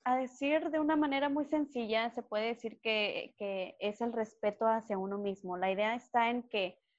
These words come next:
nosotros nos llevemos bien y, y nos queramos como somos, en tener una paz con nosotros mismos, porque también estamos acostumbrados a estar peleando con nosotros, a pelear con la vida,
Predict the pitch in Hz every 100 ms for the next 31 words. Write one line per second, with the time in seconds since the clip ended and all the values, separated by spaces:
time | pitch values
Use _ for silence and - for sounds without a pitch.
0 | _ _ 196 202 214 - 233 214 208 214
1 | 214 202 185 208 240 294 320 _ _ _
2 | _ _ 214 208 190 165 208 196 196 208
3 | 196 202 214 _ 196 180 - 190 185 202
4 | 208 _ _ _ _ - 196 190 196 190
5 | 202 196 - 208 214 202 202 - 202 202
6 | 196 202 202 208 202 214 214 - 214 214
7 | 220 214 220 226 240 _ _ _ _ _
8 | _ 226 _ 226 226 220 233 233 - 202
9 | 196 190 202 202 202 196 - 202 208 208
10 | 208 208 202 196 196 202 190 180 - 196
11 | 190 196 190 190 185 190 190 185 190 214
12 | 196 180 190 202 196 190